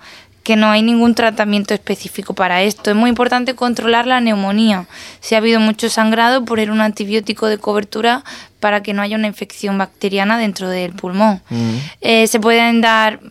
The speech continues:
Speaker 1: mm, diuréticos, la furosemida, se usa el Seguril.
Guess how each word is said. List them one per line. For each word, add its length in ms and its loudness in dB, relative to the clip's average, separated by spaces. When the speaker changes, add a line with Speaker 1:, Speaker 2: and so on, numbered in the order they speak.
Speaker 1:
mm, 720 0
diuréticos, 840 -2
la 100 -2
furosemida, 720 -4
se 140 -8
usa 200 -8
el 40 -8
Seguril. 540 -4